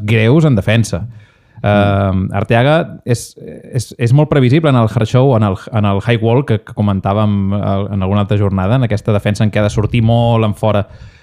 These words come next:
Speaker 2: Li
Speaker 1: per,
Speaker 2: costa molt
Speaker 1: eh,
Speaker 2: tornar a recuperar, no?
Speaker 1: Li costa molt tornar a recuperar, evidentment és una limitació física, eh, diguem, sabuda i lògica amb un jugador de la seva mida, ehm,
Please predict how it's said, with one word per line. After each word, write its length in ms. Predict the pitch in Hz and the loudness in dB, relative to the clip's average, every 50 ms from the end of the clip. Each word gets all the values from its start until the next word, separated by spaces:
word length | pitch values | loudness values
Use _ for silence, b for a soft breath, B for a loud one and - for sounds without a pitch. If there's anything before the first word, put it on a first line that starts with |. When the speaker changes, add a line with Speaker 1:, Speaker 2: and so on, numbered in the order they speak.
| B | B
Speaker 2:
Li 80 | 101 104 | -6 -2
Speaker 1:
per, 100 | 104 107 | 0 0
Speaker 2:
costa 160 | 104 101 - | 2 2 2
molt 120 | - 120 117 | 0 0 0
Speaker 1:
eh, 20 | |
Speaker 2:
tornar 280 | - - 104 107 107 104 | 0 0 0 0 0 0
a 80 | 95 | -2
recuperar, 400 | 98 101 107 104 104 98 95 90 90 | -2 -2 -2 -2 -2 -2 -2 -2 0
no? 180 | 101 120 135 - | -2 -2 -2 -2
Speaker 1:
Li 120 | - 117 | -2 -2
costa 260 | 110 139 143 - - 139 | 0 0 -2 0 2 2
molt 160 | 143 147 131 | 2 2 2
tornar 160 | 123 117 117 | 2 2 2
a 60 | 110 113 | 2 2
recuperar, 420 | 101 107 - 131 147 156 156 170 | 0 0 0 2 2 2 2 2
evidentment 340 | 170 135 107 104 101 104 104 101 | 2 2 2 2 2 2 2 0
és 100 | 90 95 | 0 -2
una 220 | 98 92 90 90 | -4 -4 -2 -4
limitació 380 | 90 90 95 90 95 85 104 92 | -4 -4 -4 -4 -4 -4 -4 -2
física, 420 | 113 110 107 98 - 92 85 - b b b b b b | 0 0 0 0 0 -2 -4 -4 b b b b b b
eh, 540 | - 110 98 95 92 90 87 85 87 87 87 82 | -6 -4 -2 -2 0 -2 -2 -2 -4 -4 -6 -8
diguem, 440 | - - 107 98 87 85 85 95 104 | -10 -10 -10 -8 -8 -8 -6 -6 -8
sabuda 480 | - - 107 98 110 120 120 117 139 | -4 -4 -2 0 0 0 2 2 2
i 140 | 170 156 110 95 | 2 2 2 0
lògica 380 | 95 95 98 - 107 - 113 | 0 -2 -2 -2 -2 0 2
amb 100 | 110 107 104 | 2 2 2
un 140 | 107 101 | 2 2
jugador 240 | 98 104 107 107 104 | 2 0 0 2 2
de 60 | 101 | 0
la 60 | 98 95 | 0 0
seva 220 | - 107 101 98 | 0 0 0 0
mida, 360 | 104 117 120 117 123 139 160 b b b b b b b b - | 2 0 2 2 2 0 0 b b b b b b b b -2
ehm, 800 | 120 117 113 113 113 107 107 104 104 104 104 104 104 101 98 | 0 2 2 2 2 2 2 2 2 0 2 2 2 0 0